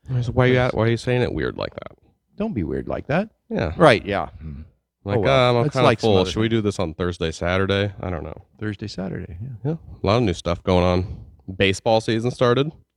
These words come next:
Speaker 2: I'm hearing that, yes.
Speaker 1: Yeah, I don't care much about baseball either.
Speaker 2: No, but it conflicts with Bible study on Wednesday night for some of our men.
Speaker 1: What?
Speaker 2: Yes! They
Speaker 1: Oh,
Speaker 2: have
Speaker 1: oh, for,
Speaker 2: kids.
Speaker 1: like, the kids'
Speaker 2: Yeah, the kids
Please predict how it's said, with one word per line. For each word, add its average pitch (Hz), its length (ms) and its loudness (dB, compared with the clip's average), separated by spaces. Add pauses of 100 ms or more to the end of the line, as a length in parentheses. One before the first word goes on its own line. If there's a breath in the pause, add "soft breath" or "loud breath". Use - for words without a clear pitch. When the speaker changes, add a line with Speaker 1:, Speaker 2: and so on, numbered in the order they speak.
(120)
Speaker 2:
I'm 110 220 2
hearing 180 400 0
that, 73 260 -6 (100)
yes. 120 560 -8 (680)
Speaker 1:
Yeah, 80 100 -2
I 78 60 2
don't 73 120 -2
care 78 140 -4
much 78 240 -4
about - 160 -6
baseball 80 400 -4
either. 87 220 -4 (500 soft breath)
Speaker 2:
No, 180 300 4
but 151 140 2
it 127 180 0
conflicts 139 560 -4
with 104 160 -12
Bible 135 320 -6
study 92 400 -6
on 87 140 -6
Wednesday 82 360 -10
night 76 220 -12 (140)
for 85 80 -12
some 85 260 -10
of 85 100 -8
our 98 140 0
men. 123 360 -4 (440)
Speaker 1:
What? 330 340 0 (220)
Speaker 2:
Yes! 480 720 4 (220)
They - 80 -6
Speaker 1:
Oh, - 20 6
Speaker 2:
have 135 80 10
Speaker 1:
oh, 117 320 6
for, 202 60 4
Speaker 2:
kids. 113 100 2
Speaker 1:
like, 107 160 0
the 107 80 -6
kids' 113 320 -6
Speaker 2:
Yeah, 415 420 -4
the 330 60 -10
kids - 100 -12